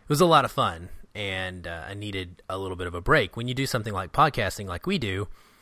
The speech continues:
where your hobbies tend to be indoors a lot or electronic in nature, it's nice, I think, to get us,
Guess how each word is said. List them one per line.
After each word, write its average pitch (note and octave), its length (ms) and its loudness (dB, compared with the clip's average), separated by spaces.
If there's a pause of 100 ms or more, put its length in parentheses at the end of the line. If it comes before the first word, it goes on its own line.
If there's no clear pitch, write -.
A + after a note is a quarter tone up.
(240)
where F#2+ 520 -2 (180)
your A2 160 -4
hobbies A2+ 640 4 (100)
tend G#2+ 260 -4
to G#2+ 60 -8
be F#2+ 420 -8 (680)
indoors G#2+ 840 0 (360)
a A2+ 80 -4
lot G2 480 0
or G2+ 160 -6
electronic G2+ 640 -2
in F#2+ 100 -10
nature, F#2 280 -6
it's - 160 -10
nice, E2+ 240 -8
I E2+ 40 -6
think, F2+ 280 -14
to - 120 -8
get E2+ 240 -8
us, - 320 -8